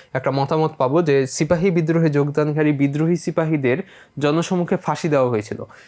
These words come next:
এই যে ফাঁসি দেওয়া হয়েছিল জনসম্মুখে, এটা কিন্তু এই পুরান ঢাকার যেই বাহাদুর শাহ পার্ক, এখানেই করা হয়েছিল। আম, যারা,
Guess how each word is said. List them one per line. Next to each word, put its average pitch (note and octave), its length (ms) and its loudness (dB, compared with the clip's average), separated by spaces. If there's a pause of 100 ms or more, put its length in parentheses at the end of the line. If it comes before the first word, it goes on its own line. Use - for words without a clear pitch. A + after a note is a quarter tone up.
(120)
এই C#3+ 120 4
যে F3+ 80 2
ফাঁসি E3+ 320 -4
দেওয়া F#3 200 4
হয়েছিল F#3 360 4
জনসম্মুখে, F3+ 600 0 (380)
এটা F#3 360 2 (400)
কিন্তু G#3+ 500 0
এই C3 640 0
পুরান E3 220 0
ঢাকার D3 280 0
যেই C#3 340 0
বাহাদুর D3 320 -2
শাহ D#3+ 180 -2
পার্ক, G3+ 260 0 (140)
এখানেই D3+ 340 0
করা D3 180 0
হয়েছিল। D3+ 300 0
আম, B2+ 840 -2
যারা, B2+ 540 0